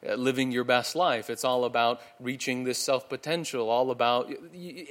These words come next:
the, the world's message in a Christian version. That's what passes as popular Christianity. So,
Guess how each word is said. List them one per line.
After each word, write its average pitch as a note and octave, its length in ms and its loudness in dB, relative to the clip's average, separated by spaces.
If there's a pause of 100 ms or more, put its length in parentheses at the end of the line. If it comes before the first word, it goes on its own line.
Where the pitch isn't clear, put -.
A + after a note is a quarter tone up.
(100)
the, D3 260 2
the C3 120 4
world's E3+ 440 8
message C#3+ 540 0 (720)
in C3 140 2
a A#2 40 -2
Christian A#2 400 -8
version. C#3+ 440 -2 (420)
That's D#3+ 240 4
what D#3 160 0
passes C#3 480 2
as A#2 100 -6
popular B2 460 -2
Christianity. B2 800 -2 (1160)
So, B2+ 420 6